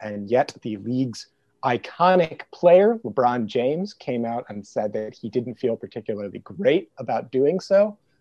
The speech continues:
A number of stars have joined him, including Giannis Antetokounmpo, the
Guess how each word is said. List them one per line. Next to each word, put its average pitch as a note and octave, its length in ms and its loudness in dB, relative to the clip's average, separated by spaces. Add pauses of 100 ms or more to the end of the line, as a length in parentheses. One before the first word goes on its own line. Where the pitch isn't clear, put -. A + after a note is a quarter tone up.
(140)
A A2+ 60 -8
number D3 480 4
of A2+ 140 -6
stars C3+ 480 2
have G2 160 -10 (100)
joined C3 300 -2
him, E3+ 300 -6
including A#2 520 0
Giannis G#2+ 400 -6 (100)
Antetokounmpo, D3+ 840 -2 (300)
the G2+ 160 -10